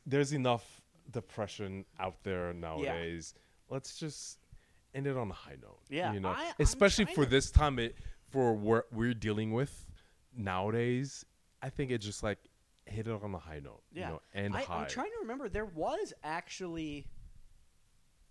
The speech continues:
Speaker 2: God, I wish I could remember what the movie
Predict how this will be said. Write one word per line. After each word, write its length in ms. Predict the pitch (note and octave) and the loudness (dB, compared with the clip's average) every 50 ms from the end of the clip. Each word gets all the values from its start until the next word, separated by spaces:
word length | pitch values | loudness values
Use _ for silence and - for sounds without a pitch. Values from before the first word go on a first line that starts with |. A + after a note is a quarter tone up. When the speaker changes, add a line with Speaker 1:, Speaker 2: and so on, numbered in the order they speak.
| - _ - - - _ _ _ - - - _ _ _ _ - _ _ _ - - - | -20 _ -20 -20 -20 _ _ _ -20 -20 -20 _ _ _ _ -20 _ _ _ -20 -20 -20
Speaker 2:
God, 300 | - - - - - D#3+ A#2+ | -18 -18 -18 -18 -16 -16 -16
I 20 | A2 | -14
wish 160 | B2+ C#3+ - F#3+ | -14 -12 -12 -12
I 40 | E3+ | -12
could 120 | D#3 C3 | -12 -12
remember 320 | B2+ A#2+ B2 D3 F3+ F#3+ | -14 -12 -14 -14 -14 -14
what 140 | D3 B2+ - | -16 -16 -18
the 60 | A#2+ | -18
movie 400 | A#2 B2 B2 E3+ C4+ - E4 C#3+ | -18 -18 -18 -16 -12 -10 -10 -10